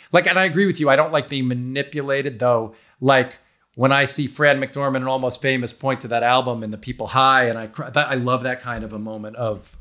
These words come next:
uh, cathartic release works for me. But to do this kind of work with these artists you work with, it, it does feel like you have to stay open,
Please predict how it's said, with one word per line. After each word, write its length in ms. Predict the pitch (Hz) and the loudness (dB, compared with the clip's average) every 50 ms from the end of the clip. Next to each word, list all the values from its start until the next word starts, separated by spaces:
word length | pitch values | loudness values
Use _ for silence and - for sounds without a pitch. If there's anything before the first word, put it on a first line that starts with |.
| - | -6
uh, 340 | 131 117 110 107 104 101 101 - _ _ _ _ _ _ _ _ _ | -4 -2 -2 -2 -4 -8 -10 -14 _ _ _ _ _ _ _ _ _
cathartic 680 | - 143 135 - - 147 135 147 151 143 127 113 - - - | -2 -2 -2 2 4 6 8 8 8 6 4 0 -2 -6 -12
release 540 | 110 113 104 110 104 95 92 - - - _ 107 | -12 -10 -8 -8 -8 -8 -8 -10 -12 -12 _ -20
works 480 | 110 110 110 117 120 117 117 - - - | -14 -6 -2 0 0 0 -2 -4 -10 -10
for 140 | - 110 | -10 -10
me. 300 | 98 98 98 95 92 87 _ _ _ _ _ | -10 -8 -10 -12 -12 -14 _ _ _ _ _
But 160 | - 156 160 160 | 2 2 2 2
to 80 | 151 | -4
do 220 | 117 101 127 190 220 | -6 -4 -4 -2 0
this 180 | 220 196 202 | 0 0 -2
kind 240 | - - 160 151 127 | -4 -4 -4 -2 -2
of 100 | 120 113 | -2 -4
work 240 | 120 131 123 120 - | -6 -8 -8 -10 -12
with 160 | 101 95 - | -18 -20 -14
these 380 | - 107 107 107 107 - - - _ _ _ _ _ _ _ _ - | -12 -12 -10 -8 -8 -10 -10 -12 _ _ _ _ _ _ _ _ -2
artists 460 | 120 120 123 117 110 - - - 104 | 0 2 2 2 0 -6 -8 -10 -12
you 80 | 104 | -14
work 320 | 95 101 113 117 113 _ - | -10 -8 -10 -10 -10 _ -16
with, 360 | 98 95 90 - - _ _ _ _ _ _ _ _ _ _ _ _ _ _ _ _ _ _ _ _ _ _ _ _ _ _ _ _ _ _ _ _ _ _ _ _ _ _ _ _ _ | -18 -18 -18 -20 -20 _ _ _ _ _ _ _ _ _ _ _ _ _ _ _ _ _ _ _ _ _ _ _ _ _ _ _ _ _ _ _ _ _ _ _ _ _ _ _ _ _
it, 220 | _ - - - _ | _ -20 -20 -18 _
it 160 | - - _ | -20 -18 _
does 280 | - 123 120 123 120 - | 2 2 2 2 0 -4
feel 260 | - - 123 120 113 | -8 -8 -6 -6 -4
like 340 | 113 107 101 98 - _ _ _ _ _ _ _ _ _ _ _ _ _ _ _ _ _ _ _ _ _ _ _ _ _ _ _ _ _ _ _ _ _ _ _ _ | -4 -6 -6 -8 -12 _ _ _ _ _ _ _ _ _ _ _ _ _ _ _ _ _ _ _ _ _ _ _ _ _ _ _ _ _ _ _ _ _ _ _ _
you 140 | 110 107 113 | -4 -2 0
have 180 | 110 113 - - | 0 0 -2 -4
to 60 | 104 | -10
stay 760 | - - - - - - 120 107 104 101 101 98 95 95 85 _ _ _ _ _ _ _ _ _ _ _ _ _ _ _ _ _ _ _ _ _ _ _ _ _ _ _ _ _ _ _ _ _ _ _ _ _ | -10 -8 -8 -10 -8 -8 -8 -6 -6 -8 -8 -10 -12 -14 -18 _ _ _ _ _ _ _ _ _ _ _ _ _ _ _ _ _ _ _ _ _ _ _ _ _ _ _ _ _ _ _ _ _ _ _ _ _
open, 380 | 110 123 120 120 - 101 90 | -2 0 0 -2 -4 -12 -16